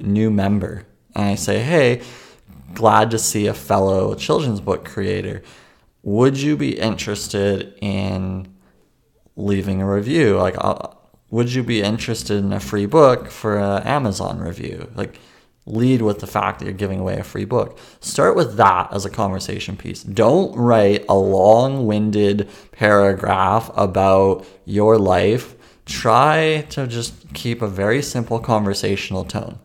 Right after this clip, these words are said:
That's it. Just a very simple message. And you can do this on Facebook fifty times in a day. And then what happens is you'll wanna stop, because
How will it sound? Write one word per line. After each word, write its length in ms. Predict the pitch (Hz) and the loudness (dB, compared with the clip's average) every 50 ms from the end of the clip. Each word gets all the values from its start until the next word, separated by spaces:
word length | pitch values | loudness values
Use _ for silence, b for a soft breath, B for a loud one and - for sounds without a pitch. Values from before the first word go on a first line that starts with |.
| _ _ _ _ | _ _ _ _
That's 260 | - 104 104 104 - | -4 -4 -4 -4 -4
it. 140 | - - - - - - | -6 -8 -8 -10 -14 -14
Just 200 | - - 104 - | -12 -12 -10 -10
a 40 | - | -10
very 320 | 98 90 95 95 104 131 147 | -8 -4 -2 0 0 0 0
simple 400 | 147 - 131 120 120 123 120 113 | -2 -4 -4 -4 -2 -2 -2 -2
message. 560 | 107 - - - - - - - - - - _ b b b b b b b b _ _ _ _ _ _ _ _ _ _ _ _ - B B B B B B B B B B B B _ | -2 -4 -6 -8 -10 -12 -14 -14 -18 -20 -20 _ b b b b b b b b _ _ _ _ _ _ _ _ _ _ _ _ -18 B B B B B B B B B B B B _
And 800 | - 110 110 110 110 107 107 104 104 104 104 104 104 104 101 - - - _ _ _ | -4 -2 0 0 0 0 0 0 0 0 0 -2 -2 -4 -4 -8 -10 -18 _ _ _
you 260 | - 113 107 113 143 | -8 -6 -2 -2 -2
can 220 | 165 202 196 175 151 | -2 0 -2 -2 0
do 160 | 131 139 139 | 0 0 0
this 220 | 127 127 123 - | 0 0 -2 -2
on 140 | 123 113 110 | -2 -4 -4
Facebook 800 | 104 - 104 104 104 - - - 101 104 95 90 - - - - | -2 -2 -2 -2 -2 -4 -4 -2 0 0 0 -2 -4 -12 -20 -18
fifty 560 | - - - - 127 123 127 - - 165 160 | -18 -12 -4 -2 -2 -2 -2 -4 -6 -4 -4
times 540 | 156 - 127 110 104 104 104 104 113 117 117 | -4 -2 0 0 2 2 0 0 -2 -2 -2
in 100 | 123 120 | -2 -2
a 100 | 120 120 | -2 -2
day. 500 | 113 113 95 90 85 101 139 151 - - _ _ _ _ _ _ _ _ _ _ _ _ _ _ _ _ _ _ _ _ _ _ _ _ _ _ _ _ _ _ _ _ _ _ _ _ _ | -2 -2 -2 -2 -2 -2 -4 -4 -6 -14 _ _ _ _ _ _ _ _ _ _ _ _ _ _ _ _ _ _ _ _ _ _ _ _ _ _ _ _ _ _ _ _ _ _ _ _ _
And 160 | - 104 107 110 | -4 -2 0 0
then 420 | 107 107 104 104 101 104 101 98 98 - | 0 0 0 0 0 0 0 -2 -2 -2
what 180 | - 104 - - | -2 -2 -2 -2
happens 480 | 104 101 98 98 - - 101 95 95 | -2 -2 -2 -2 -2 -4 -4 -4 -4
is 180 | 98 92 90 95 | -4 -4 -4 -2
you'll 140 | 98 98 95 | -4 -2 -2
wanna 180 | 98 95 - | -4 -6 -8
stop, 760 | - - - - - 98 98 - - - - - _ _ _ | -8 -10 -6 -2 -2 0 0 -2 -4 -8 -18 -20 _ _ _
because 400 | - - - - 120 110 101 - | -16 -14 -6 -2 -2 -2 -2 -4